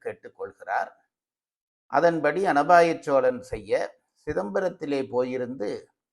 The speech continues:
சிவனடியார் கதைகளை படிக்கிற அந்த ஆற்றலை எனக்கு தர வேண்டும் என்று சிவனை நினைந்து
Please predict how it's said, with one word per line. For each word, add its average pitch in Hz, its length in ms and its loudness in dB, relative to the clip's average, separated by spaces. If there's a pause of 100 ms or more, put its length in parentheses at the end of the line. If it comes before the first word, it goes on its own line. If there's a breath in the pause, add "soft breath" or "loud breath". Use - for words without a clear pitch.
(500)
சிவனடியார் 180 960 4
கதைகளை 165 640 2
படிக்கிற 143 400 0
அந்த 135 380 4
ஆற்றலை 147 580 2
எனக்கு 131 420 -4
தர 123 220 -2
வேண்டும் 143 420 -2
என்று 123 320 -8
சிவனை 143 460 -8
நினைந்து 123 760 -6